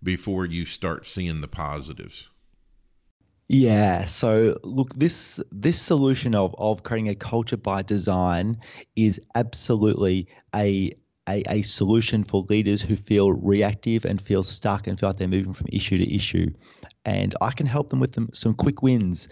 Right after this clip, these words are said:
Speaker 2: as to how they can make some quick progress on their culture. But inevitably, it, it is not a quick solution. In my experience, it takes a good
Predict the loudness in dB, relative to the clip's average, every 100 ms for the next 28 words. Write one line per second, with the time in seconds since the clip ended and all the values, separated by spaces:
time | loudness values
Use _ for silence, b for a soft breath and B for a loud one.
0 | B B -6 -2 0 2 0 0 -2 -2
1 | -4 -6 -2 -2 -2 0 0 0 -4 -6
2 | -6 -6 -4 -4 -6 B B B B -12
3 | -2 -2 -2 -2 -2 0 2 2 2 0
4 | 0 -2 -2 0 -2 0 0 0 -2 -4
5 | -4 -6 _ -4 -4 -4 -2 2 2 0
6 | -4 -6 B -2 2 2 0 -2 0 0
7 | 0 -6 -6 -6 -4 -4 2 4 4